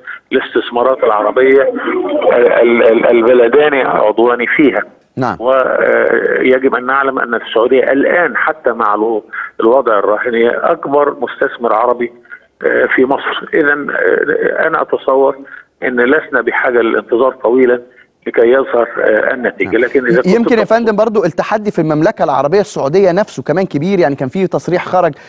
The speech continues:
Speaker 2: من بعض المسؤولين هناك إن إن شاء الله بعد عشرين سنة المملكة العربية السعودية تستطيع أن تحرك اقتصادها بعيدا عن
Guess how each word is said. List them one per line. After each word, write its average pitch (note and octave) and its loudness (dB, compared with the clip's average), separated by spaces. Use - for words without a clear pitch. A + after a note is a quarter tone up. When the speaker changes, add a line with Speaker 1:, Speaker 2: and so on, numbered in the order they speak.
Speaker 2:
من C3 0
بعض F#3 0
المسؤولين D3+ -4
هناك E3 0
إن D3 0
إن C#3 -2
شاء G3 2
الله E3+ 2
بعد D3 0
عشرين E3 -2
سنة G#3 2
المملكة C#3+ 0
العربية C#3 0
السعودية F3+ 2
تستطيع D#3+ -4
أن D#3 -4
تحرك F#3+ -4
اقتصادها F#3 -2
بعيدا F3+ 0
عن G#3+ -2